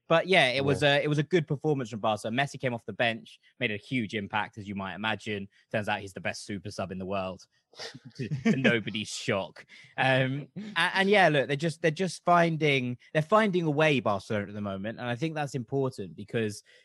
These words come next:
Speaker 1: this is gonna be a huge test for them. I still probably wouldn't have them as favourites, uh, given the situation and the state of things. Um, but they are finding a way at the moment. And I think given what happened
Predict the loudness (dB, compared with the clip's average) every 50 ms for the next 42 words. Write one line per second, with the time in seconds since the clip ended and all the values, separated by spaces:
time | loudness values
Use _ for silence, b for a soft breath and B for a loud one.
0 | b _ 0 0 0 0 -4 -4 -4 -4 -2 -2 -4 -4 -4 -6 -8 -8 -6 -6
1 | -6 -6 -8 -10 -8 -8 -8 -8 -8 -12 -10 -6 -4 -4 -4 -2 -2 -2 -2 -2
2 | -4 -4 _ -2 -2 -2 -4 -4 -4 -6 -4 -4 -4 -4 -4 -2 -2 -2 -2 -4
3 | -6 -8 -8 -4 -2 0 0 0 0 -2 -2 -4 -4 -4 -8 -14 -20 b b b
4 | b b b b b -6 -6 -6 -2 0 0 0 2 0 -2 -2 -4 -2 -4 -4
5 | -2 -2 -2 0 0 0 0 -2 -4 -6 -6 -4 -4 -6 -6 -6 -2 -2 0 0
6 | 0 -4 -6 -6 -6 -4 -4 -4 -6 -8 -10 -12 -10 -6 -4 -2 -2 -2 -4 -8
7 | -12 -16 _ _ 2 2 2 2 0 -6 _ _ _ _ _ _ 0 2 2 4
8 | 2 2 -2 -4 _ 0 0 2 0 0 0 0 2 2 2 2 2 0 -2 -4
9 | -6 -6 -6 -8 -8 -10 -10 -6 -4 -4 -4 -4 -6 b b b b b b b
10 | b _ 0 0 2 2 2 2 2 2 0 -2 -2 0 0 -2 -2 -2 -2 -2
11 | -2 -2 -4 -8 -10